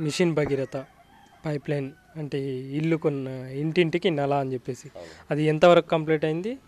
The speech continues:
Speaker 2: అది మా తాండాలో నలాలు పెట్టిర్రు, అవి సరిగా లేవు.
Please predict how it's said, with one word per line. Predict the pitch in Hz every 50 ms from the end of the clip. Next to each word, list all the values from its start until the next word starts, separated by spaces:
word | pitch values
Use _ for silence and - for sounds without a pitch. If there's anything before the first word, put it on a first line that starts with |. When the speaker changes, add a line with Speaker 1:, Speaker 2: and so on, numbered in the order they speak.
| - - - - - - - - - - - - - - - _ -
Speaker 2:
అది | 120 120 120 120 117
మా | 120 117 113
తాండాలో | 110 - 110 110 120 131 139 147 143 139 143 165 165 156 131 113 107
నలాలు | 107 104 110 120 135 143 139 127
పెట్టిర్రు, | 135 139 - 160 151 110 98 95 92 92 - - - - - - - - - _ _ -
అవి | - 117 117 113
సరిగా | 101 - - 110 110 107 104 98
లేవు. | 92 92 87 82 80